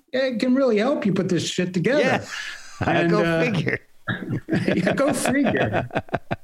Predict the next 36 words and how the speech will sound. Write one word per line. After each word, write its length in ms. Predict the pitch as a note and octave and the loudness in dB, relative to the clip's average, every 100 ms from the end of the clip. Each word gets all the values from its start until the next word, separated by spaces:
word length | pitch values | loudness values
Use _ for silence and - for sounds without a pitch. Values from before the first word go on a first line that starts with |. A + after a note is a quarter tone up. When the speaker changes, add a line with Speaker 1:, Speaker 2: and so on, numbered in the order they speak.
| - - | -14 -14
Speaker 1:
So, 760 | - - F3+ F3 E3+ E3 D#3+ D#3+ - | -14 -6 0 2 2 2 2 0 0
uh, 480 | D#3+ D3+ D3+ D#3 - | -2 0 0 -2 -2
so 220 | - F3+ | 0 0
I've 140 | F3+ | 2
been 380 | E3+ E3 D#3+ - - _ _ - B2 | 2 2 2 0 -6 _ _ -8 -4
devoting 420 | - D#3 E3+ F#3 | -2 2 2 2
myself 400 | F3+ D#3+ - C#3+ | 2 2 0 0
more 160 | D#3 D3 | 0 0
to 120 | C#3+ C#3 | 0 0
that. 380 | C3 C3+ C#3 | 0 0 0
I 100 | C#3 | 2
learned, 420 | C3+ C#3 D3 C#3+ C3+ | 2 2 2 2 2
uh, 340 | C3 B2+ A#2+ - - | 0 0 -2 -4 -4
actually 320 | D#3+ D#3+ D#3 | -2 0 2
Norman, 580 | D3 D3 E3 E3 C#3+ C#3 | 2 2 2 2 2 2
uh, 380 | B2+ B2+ B2 A#2+ - _ - _ | 2 0 0 -2 -6 _ -20 _
uh, 680 | B2 A#2 A2+ A2+ A#2+ C3 - | 0 2 2 0 0 -2 -4
uh, 180 | C3+ B2+ | -2 0
turned 260 | B2 D#3 D3 | 0 2 2
me 80 | |
on 160 | D3 C#3 | 2 2
to 120 | C3+ | 0
Ableton 520 | C3+ C3+ C#3 A#2+ B2 | 0 0 0 0 0
Live. 680 | B2+ B2 B2+ B2+ B2 B2 A#2 - - | 2 2 2 2 2 0 -2 -8 -16
So 300 | - - C3+ | -4 0 2
I, 140 | C3+ C3+ B2+ C#3+ C3 | 2 0 0 0 0
I 40 | |
wanted 360 | C3 C3+ C#3 B2 | 2 2 0 -2
to 60 | |
do 180 | - C#3 | -2 0
my 220 | C3+ C3+ | 2 2
own, 420 | C3+ C3 C3 A#2 - - _ - | 2 2 2 -2 -6 -20 _ -4
uh, 340 | B2+ A#2+ A#2+ - | 0 2 2 0
engineering 800 | C#3+ C#3+ B2+ C3 C3 C3 C3 C3+ | 0 2 2 2 2 2 2 2
and, 240 | C3+ B2+ C3+ - | 2 2 0 0
and 440 | B2 A#2+ A#2+ - | 0 2 2 -2